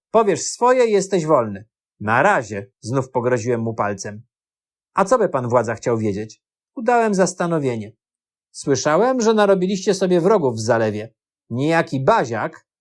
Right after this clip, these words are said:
Kowalik aż podskoczył na ławce. "To pan władza wie?" "Policja wie wszystko", odparłem z głębokim przekonaniem. "Musiałem się odgryźć za swoje",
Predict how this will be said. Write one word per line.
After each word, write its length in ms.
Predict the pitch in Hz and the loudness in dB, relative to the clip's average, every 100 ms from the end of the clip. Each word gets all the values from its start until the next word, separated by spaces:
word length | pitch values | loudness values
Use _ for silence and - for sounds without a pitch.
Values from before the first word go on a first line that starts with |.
| _ | _
Kowalik 540 | - 104 131 208 254 | -6 0 0 0 -2
aż 160 | 190 180 | -2 -2
podskoczył 580 | - 156 - 165 156 147 | -2 -4 -2 -2 0 0
na 140 | 139 | 2
ławce. 420 | 131 113 - 117 113 _ _ _ _ _ | 2 2 -6 -12 -12 _ _ _ _ _
"To 100 | - | -4
pan 200 | 123 127 | -2 2
władza 400 | 127 143 120 120 | 2 2 0 -2
wie?" 440 | 120 160 277 - _ _ _ _ _ | 0 2 0 -4 _ _ _ _ _
"Policja 640 | - 151 190 214 185 214 202 | 0 2 2 -4 2 2 4
wie 140 | 202 | 0
wszystko", 640 | - 233 190 - 110 101 _ | 2 0 -2 -4 -4 -4 _
odparłem 540 | 113 - 131 131 127 | -8 0 2 4 2
z 60 | 117 | 0
głębokim 480 | 117 123 123 170 117 | -2 2 0 0 -8
przekonaniem. 720 | - 117 127 113 107 104 113 _ _ _ _ _ _ | -6 -4 -2 -2 -6 -8 -12 _ _ _ _ _ _
"Musiałem 460 | 113 - 139 180 185 | -10 -2 2 2 2
się 180 | 170 | 0
odgryźć 460 | 160 156 156 190 175 | 2 0 4 4 4
za 120 | 147 | 0
swoje", 520 | 127 - 254 151 104 | -2 0 2 2 -4